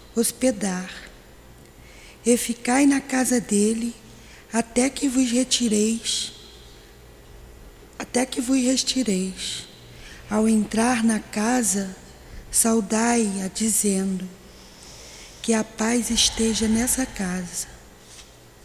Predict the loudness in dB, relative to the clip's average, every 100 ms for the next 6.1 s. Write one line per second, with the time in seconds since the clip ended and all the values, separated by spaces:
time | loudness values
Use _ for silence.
0 | -20 -20 -20 -12 -2 2 2 2 -2 -4
1 | -4 -2 -4 -2 -4 -2 0 0 2 0
2 | 0 -2 -2 0 0 -2 -6 -18 -20 -20
3 | -20 -20 -20 -20 -20 -2 0 0 -4 -12
4 | -6 0 2 2 -2 -2 0 2 2 0
5 | 0 0 0 0 0 0 0 0 -2 -10
6 | -14